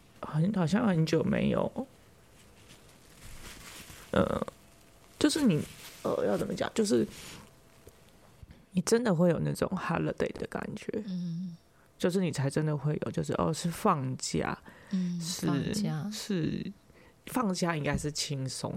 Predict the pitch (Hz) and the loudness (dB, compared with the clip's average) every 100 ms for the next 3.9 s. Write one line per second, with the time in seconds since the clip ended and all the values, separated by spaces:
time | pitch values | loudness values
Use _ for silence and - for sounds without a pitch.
0 | - - - 196 - 170 175 175 170 160 | -6 -8 -8 -10 -4 0 2 4 2 2
1 | 165 180 - 160 170 - 160 175 - - | 0 -2 -2 -2 -2 -4 -4 -4 -6 -12
2 | - - 175 156 156 - - - - 151 | -12 0 2 4 0 -2 -4 -4 -2 0
3 | 151 - - - 151 - - - - | 2 0 0 2 2 0 -2 -2 -2